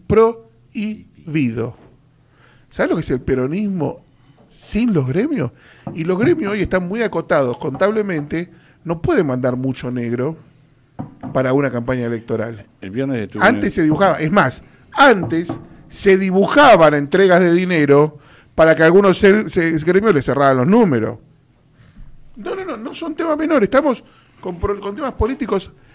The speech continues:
Speaker 1: altísimos. Seguimos hablando de Boca River, no hay problema. Pero hay temas, estos chicos están decidiendo cosas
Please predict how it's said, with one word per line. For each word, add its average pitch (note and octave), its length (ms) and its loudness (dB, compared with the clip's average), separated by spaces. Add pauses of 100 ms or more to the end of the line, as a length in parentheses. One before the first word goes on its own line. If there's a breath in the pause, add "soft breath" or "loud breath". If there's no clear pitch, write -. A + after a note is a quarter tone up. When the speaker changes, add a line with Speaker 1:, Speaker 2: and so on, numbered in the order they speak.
(280 soft breath)
Speaker 1:
altísimos. B3+ 720 0
Seguimos A#3 320 4
hablando A#3+ 240 6
de G#3+ 60 10
Boca A3 220 6
River, G#3+ 280 2
no E3+ 80 0
hay F3+ 40 0
problema. E3 520 2 (440 soft breath)
Pero D#3+ 140 2
hay A3+ 80 6
temas, D4+ 380 0
estos C4+ 260 -2
chicos D4+ 200 -2
están C4 200 -4
decidiendo D#3+ 560 -4
cosas C#3+ 440 -4